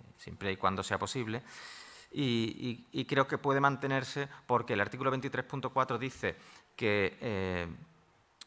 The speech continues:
que es posible estas excepciones siempre y cuando estén debidamente justificadas. Y el refundidor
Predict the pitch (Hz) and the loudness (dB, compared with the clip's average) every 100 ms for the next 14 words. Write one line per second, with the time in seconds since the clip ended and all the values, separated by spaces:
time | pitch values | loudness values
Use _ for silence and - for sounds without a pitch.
0 | - 107 - 117 147 127 92 - 110 120 | -8 -6 -4 -4 -2 0 -2 -2 -2 -2
1 | 117 131 - 147 135 131 - - - - | 0 -4 -2 0 0 -2 -6 -18 -18 -14
2 | - 170 147 147 147 143 156 - 170 165 | -2 2 4 2 4 4 4 -2 -4 0
3 | 131 139 135 139 143 147 - - 143 - | 2 4 2 2 -2 -4 -6 -4 -4 -2
4 | 131 117 - 190 101 90 - _ _ _ | -4 -4 2 2 2 -6 -18 _ _ _
5 | _ _ _ _ _ _ _ - 113 101 | _ _ _ _ _ _ _ -6 -2 0
6 | 95 90 92 120 104 - 104 101 104 135 | -2 -4 -6 -6 -8 -4 -2 0 4 4
7 | 147 | 4